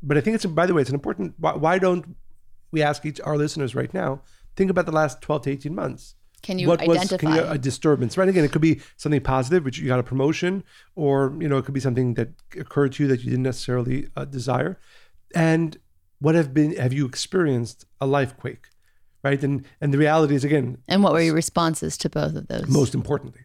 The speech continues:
Speaker 1: most
Speaker 2: Yeah.
Speaker 1: importantly. And again, so I do recommend, by the way, I do recommend Life is in, in the Transitions is the name of the book.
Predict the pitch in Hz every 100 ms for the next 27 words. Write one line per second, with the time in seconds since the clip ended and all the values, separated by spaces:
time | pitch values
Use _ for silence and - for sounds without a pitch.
0 | - 151 143 - - 147 135 147 - -
1 | - - - - 175 175 175 160 - _
2 | _ _ - 175 165 170 208 185 165 165
3 | 156 139 139 160 147 139 156 156 165 160
4 | 143 165 170 156 147 - 135 123 135 -
5 | 107 110 117 123 123 117 123 123